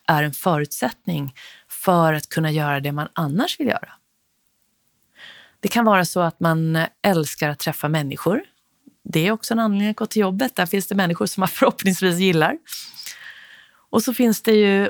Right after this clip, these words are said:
otroligt mycket andra saker som man faktiskt vill, som jobbet gör, som, som gör att det är möjligt på grund av att man har ett jobb. Så det är det här jag menar, att det kan vara rätt skönt att sätta sig ner och fundera över det här ett tag.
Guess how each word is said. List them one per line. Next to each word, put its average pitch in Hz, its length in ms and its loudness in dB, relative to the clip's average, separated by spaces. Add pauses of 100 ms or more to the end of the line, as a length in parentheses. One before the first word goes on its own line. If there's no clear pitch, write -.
otroligt 214 680 0
mycket - 260 -2
andra 196 220 0
saker 156 360 -2
som 160 380 0
man 165 260 0
faktiskt - 440 -6
vill, 147 160 2
som 156 260 -4 (240)
jobbet 185 760 0 (140)
gör, 151 520 0 (280)
som, 165 340 -2 (100)
som - 220 -4
gör 165 200 4
att 156 140 -4
det 156 120 -2
är 147 60 -2
möjligt 190 460 0
på - 100 -6
grund 254 440 0
av - 60 -2
att 147 140 -6
man 156 100 -2
har 143 160 -2
ett - 140 -6
jobb. - 340 -2 (1120)
Så - 120 -2
det 214 80 6
är 233 40 4
det 233 60 0
här 269 180 2
jag 302 120 2
menar, 190 160 2
att 165 120 0
det 180 60 -8
kan 202 160 -2
vara 196 120 4
rätt 175 160 -2
skönt 156 360 0
att 170 80 -4
sätta 180 280 -4
sig - 140 -4
ner 147 60 -4
och - 40 -10
fundera 247 380 -2
över 277 120 2
det 165 60 0
här 147 140 0
ett - 380 -10
tag. - 360 -2